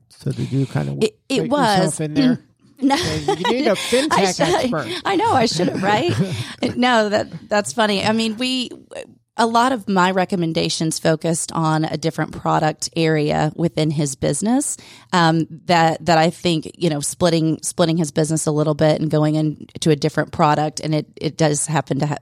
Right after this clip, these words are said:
Speaker 2: have some machine learning and A I in it. So we'll, yeah,
Speaker 1: Coincidentally.
Speaker 2: yeah,
Speaker 1: Hey,
Speaker 2: coincidentally.
Speaker 1: opportunity. So now, uh, who'd you bring with you? You have one of your teammates here
Speaker 2: Yes,
Speaker 1: as well, right?
Speaker 2: I do. Dwayne Roach,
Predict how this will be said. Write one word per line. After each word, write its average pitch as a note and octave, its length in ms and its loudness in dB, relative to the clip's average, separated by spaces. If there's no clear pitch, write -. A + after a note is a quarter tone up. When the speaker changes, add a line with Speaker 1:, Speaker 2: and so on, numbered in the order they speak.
Speaker 2:
have D3 220 -2
some C#3+ 160 -2
machine D3+ 320 0
learning D#3+ 300 0
and - 80 2
A - 160 2
I - 140 -2
in - 120 -6
it. - 140 -10
So G#3 120 4
we'll, E3 120 6
yeah, E3 340 4
Speaker 1:
Coincidentally. C#3+ 160 0
Speaker 2:
yeah, A#3 240 4
Speaker 1:
Hey, E3 240 -4
Speaker 2:
coincidentally. - 640 -4
Speaker 1:
opportunity. D#3+ 600 -4
So F#3 140 4
now, E3+ 300 2
uh, D#3 680 -2
who'd E3 280 0
you G3 60 -2
bring D#3+ 200 -2
with E3 220 -4
you? F#3+ 160 0
You D3 180 -2
have D3+ 180 -2
one D3+ 120 -2
of D3+ 40 -4
your D3+ 120 -2
teammates F#3+ 400 -4
here F#3+ 100 0
Speaker 2:
Yes, F4 180 4
Speaker 1:
as D#4+ 100 4
well, E3+ 120 2
right? D3 160 0
Speaker 2:
I A3+ 160 2
do. A#3+ 320 2
Dwayne F#3+ 380 -2
Roach, F3 480 0